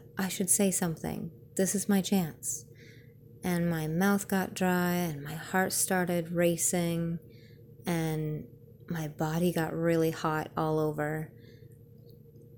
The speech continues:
And as he's walking down the aisle of the bus, I said, "Hey, I haven't seen you in a while."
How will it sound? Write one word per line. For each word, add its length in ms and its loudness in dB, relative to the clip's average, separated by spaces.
And 280 2
as 220 2
he's 240 -2
walking 500 2
down 240 2
the 100 2
aisle 300 0
of 140 -2
the 80 0
bus, 380 0
I 120 -2
said, 400 -2
"Hey, 240 6
I 60 4
haven't 340 2
seen 200 4
you 120 8
in 100 2
a 60 0
while." 480 -4